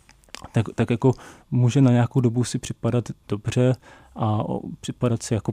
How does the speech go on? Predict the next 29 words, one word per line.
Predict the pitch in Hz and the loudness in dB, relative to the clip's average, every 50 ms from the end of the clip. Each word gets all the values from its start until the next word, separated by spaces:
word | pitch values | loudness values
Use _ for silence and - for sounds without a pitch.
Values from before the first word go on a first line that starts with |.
| - - - | -8 -8 -6
tak | - 120 - | -6 -4 -4
jako, | 123 110 - 127 117 - - - - - - - - | -4 -4 -4 -4 -6 -6 -10 -14 -14 -14 -14 -12 -12
jako | - 147 - 151 - - - | -12 -12 -12 -14 -14 -10 -8
dochváleně, | - 123 113 - - 123 117 120 127 131 139 143 151 147 - - - _ - | -6 -6 -6 -4 -2 0 2 2 2 4 4 2 2 0 -2 -8 -20 _ -4
ale | 123 120 120 | -2 -2 -2
pak | - 120 - | -2 -4 -4
se | - 147 | -4 -4
třeba | - - 143 131 | -2 0 0 2
něco | 127 127 - 156 | 2 2 0 0
může | 131 127 127 - | 0 0 0 -2
stát, | 139 - - 117 117 117 - | -4 -4 -4 -4 -2 -2 0
nějaká | 127 117 113 - 135 123 | -2 -2 -2 0 -2 -2
drobnost, | 120 113 104 107 107 113 123 127 123 - - - - - - - - - - _ _ - | 0 0 -2 -2 0 0 0 0 0 -2 -8 -20 -20 -20 -20 -20 -20 -20 -20 _ _ -6
eh, | 120 113 110 113 113 110 - _ _ _ - 165 - 135 131 | -4 -2 -2 -2 -2 -4 -6 _ _ _ -16 -12 -8 -6 -6
že | 117 110 | -4 -6
třeba, | 107 - - - 107 110 - _ _ - | -6 -8 -6 -6 -6 -6 -8 _ _ -6
no | - 123 117 120 - | -4 -2 -2 -2 -2
a | 117 113 113 - - - - _ - | -2 -2 -4 -4 -8 -20 -20 _ -8
hned | 180 117 110 120 120 113 - | -2 0 2 2 2 0 -2
to, | - 107 - - | -6 -10 -8 -8
jako | 123 127 - - 110 | -8 -8 -6 -6 -2
srazí | - 120 123 113 127 113 | 0 2 2 2 2 0
ho | 113 113 | 0 0
to | - 113 | -2 -4
prostě | - 117 104 - - 117 | -6 -6 -8 -4 -4 -4
někam | 113 107 - 117 110 113 107 | -2 -2 -2 -2 -2 0 0
do | 107 | 0
nějaký | 107 101 98 - - | 0 -2 -2 -2 -4
deprese. | 98 95 92 - 107 104 - - - - | -4 -6 -6 -8 -8 -12 -12 -12 -12 -14